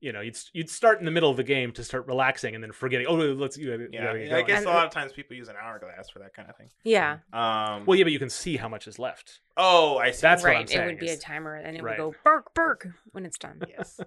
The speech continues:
Speaker 2: <laughs> Ooh. Okay, we have a timer, right?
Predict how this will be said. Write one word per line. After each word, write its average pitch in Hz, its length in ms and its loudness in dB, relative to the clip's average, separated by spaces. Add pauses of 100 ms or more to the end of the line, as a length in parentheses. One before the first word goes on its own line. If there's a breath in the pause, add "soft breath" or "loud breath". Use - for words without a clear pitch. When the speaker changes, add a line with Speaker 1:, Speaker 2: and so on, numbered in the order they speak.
(140)
Speaker 2:
<laughs> 180 80 -12 (1300 soft breath)
Ooh. 110 720 -12 (960 loud breath)
Okay, 113 180 -16
we 110 80 -10
have 110 100 -10
a 110 40 -16
timer, 107 320 -4
right? 101 220 -12